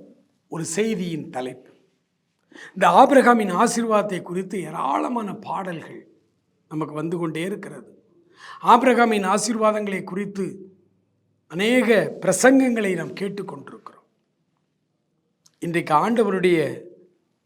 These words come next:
வழி நடத்துதல், ஆபிரகாமின் ஆசீர்வாதம் நீங்களும் நானும் பெற்றுக்கொள்ள ஆண்டவர் ஆபிரகாமை எப்படி வழி நடத்தினார் என்பதை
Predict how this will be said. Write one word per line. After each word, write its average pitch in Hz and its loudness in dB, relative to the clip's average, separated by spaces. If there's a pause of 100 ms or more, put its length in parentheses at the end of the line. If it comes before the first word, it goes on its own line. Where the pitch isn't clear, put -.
(720)
வழி 208 2
நடத்துதல், 165 -2
ஆபிரகாமின் 202 2
ஆசீர்வாதம் 202 -6 (1700)
நீங்களும் 208 4
நானும் 185 4 (560)
பெற்றுக்கொள்ள 196 -4 (1200)
ஆண்டவர் 254 4
ஆபிரகாமை 208 6
எப்படி 254 0
வழி 170 -4
நடத்தினார் 190 -4
என்பதை 123 -12